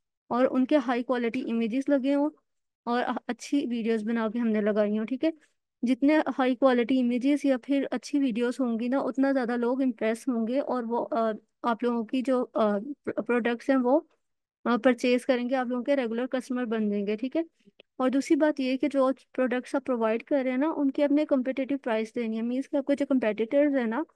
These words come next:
उनसे हाई price आपने नहीं रखनी, उनसे थोड़ी सी low price होनी चाहिए, तो फिर ही लोग ही दे देंगे, क्योंकि हर,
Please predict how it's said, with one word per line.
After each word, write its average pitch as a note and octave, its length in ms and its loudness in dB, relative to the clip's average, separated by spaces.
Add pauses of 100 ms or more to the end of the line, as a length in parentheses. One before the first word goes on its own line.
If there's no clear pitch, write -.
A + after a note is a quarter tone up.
(400)
उनसे C4 240 2
हाई B3 340 0
price C4 400 0
आपने B3 240 0
नहीं C4+ 200 2
रखनी, G#3+ 320 -2
उनसे A#3+ 300 -2
थोड़ी C4 260 0
सी D#4 180 2
low A#3+ 220 2
price A3+ 360 -2
होनी A3+ 180 -2
चाहिए, A#3 300 -2 (480)
तो C#4+ 80 -2
फिर D4 200 4
ही D4 120 4
लोग B3+ 300 4
ही B3+ 80 0
दे A3+ 140 0
देंगे, A3 220 -2
क्योंकि C4+ 260 -2 (260)
हर, C4+ 300 0